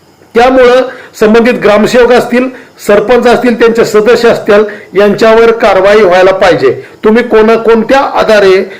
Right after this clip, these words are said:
संबंधित कंत्राटदाराला काम पूर्ण झालेल्याचा दाखला दिला, त्याचं या ठिकाणी उत्तर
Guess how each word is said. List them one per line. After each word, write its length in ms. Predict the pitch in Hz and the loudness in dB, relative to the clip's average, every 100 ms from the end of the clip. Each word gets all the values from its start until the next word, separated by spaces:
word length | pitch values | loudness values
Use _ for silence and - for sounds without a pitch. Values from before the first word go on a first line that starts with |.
| - - | -20 -4
संबंधित 420 | 214 214 226 240 240 | 0 2 2 0 0
कंत्राटदाराला 800 | 214 220 220 208 202 202 208 220 | -2 2 0 2 2 2 2 0
काम 220 | 202 202 | 0 -2
पूर्ण 280 | 202 208 214 | 0 0 2
झालेल्याचा 460 | 185 196 196 196 | 2 2 2 0
दाखला 340 | 185 185 190 185 | 0 0 0 2
दिला, 280 | 180 175 180 - - - | 2 0 -2 -8 -18 -6
त्याचं 280 | 208 - 240 | -2 0 0
या 220 | 220 208 | 2 0
ठिकाणी 380 | 214 196 208 214 | 0 -2 0 0
उत्तर 480 | 202 180 - 202 | 0 -2 0 0